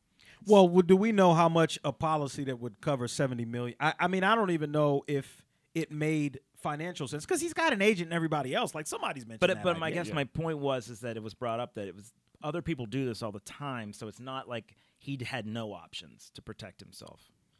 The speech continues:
Speaker 2: So
Speaker 3: Yeah, I think that he thought, he thought the Steelers would blink first.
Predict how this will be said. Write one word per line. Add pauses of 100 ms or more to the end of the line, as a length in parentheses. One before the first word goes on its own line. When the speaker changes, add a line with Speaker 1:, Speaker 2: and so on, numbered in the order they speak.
(440)
Speaker 2:
So
Speaker 3:
Yeah, (140)
I
think
that
he
thought, (400)
he
thought
the
Steelers
would
blink
first.